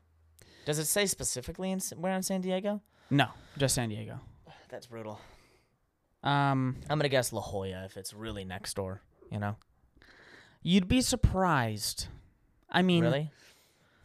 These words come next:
Speaker 2: it's, it,
Speaker 1: Point
Speaker 2: I think
Speaker 1: Loma's
Speaker 2: next
Speaker 1: probably
Speaker 2: door,
Speaker 1: got some crazy
Speaker 2: next
Speaker 1: old people.
Speaker 2: door, next door is, is, is cross-cultural,
Speaker 1: Mm.
Speaker 2: for
Speaker 1: Mm.
Speaker 2: sure.
Speaker 1: Okay.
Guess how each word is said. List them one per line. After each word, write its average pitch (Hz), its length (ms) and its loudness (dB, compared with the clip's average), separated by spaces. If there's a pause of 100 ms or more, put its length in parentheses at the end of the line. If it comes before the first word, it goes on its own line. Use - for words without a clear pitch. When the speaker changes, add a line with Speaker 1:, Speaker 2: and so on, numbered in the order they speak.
(540)
Speaker 2:
it's, 175 280 2
it, 180 160 2
Speaker 1:
Point 185 220 10
Speaker 2:
I - 40 8
think 160 80 12
Speaker 1:
Loma's 160 140 10
Speaker 2:
next 262 100 10
Speaker 1:
probably 147 180 10
Speaker 2:
door, 147 60 10
Speaker 1:
got 135 160 10
some 123 200 0
crazy 123 300 2
Speaker 2:
next 220 160 10
Speaker 1:
old 117 80 2
people. 208 140 8
Speaker 2:
door, 208 220 8
next 208 340 -2
door 190 300 2
is, 143 300 2
is, 131 320 -4
is - 500 -6 (720)
cross-cultural, 139 680 0 (460)
Speaker 1:
Mm. 120 200 -6 (160)
Speaker 2:
for 320 240 -4
Speaker 1:
Mm. - 20 -4
Speaker 2:
sure. 151 220 -2 (1040)
Speaker 1:
Okay. 240 440 -4